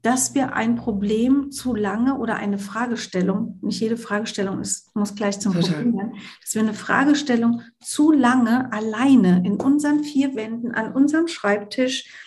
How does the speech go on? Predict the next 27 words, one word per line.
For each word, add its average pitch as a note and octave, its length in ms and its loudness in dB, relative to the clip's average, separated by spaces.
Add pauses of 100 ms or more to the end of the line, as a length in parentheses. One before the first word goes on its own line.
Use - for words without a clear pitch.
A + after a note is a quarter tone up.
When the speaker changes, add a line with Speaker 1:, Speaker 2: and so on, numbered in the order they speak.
(380)
Speaker 1:
drehen D4 420 6
und E4 340 4
wenden A#3 460 4
und A#3+ 240 -2
dann C#4+ 220 4
macht D4 240 2
man D#4 140 6
eine D#4 120 4
Internetrecherche A#3 1160 -2
und B3 220 -2
dann C#4+ 120 0
guckt - 320 0
man C#4 160 0
hier C4 160 4
und A3+ 140 -2
da, A3 160 -6 (680)
statt C4 380 0
einmal D4 500 6
den B3+ 140 8
Schritt - 240 -4
nach B3+ 160 2
draußen C4 380 0
zu A#3 120 -4
gehen, G#3+ 220 -2
zu - 100 -8
sagen, A3 240 -4
"Okay, B3+ 440 -2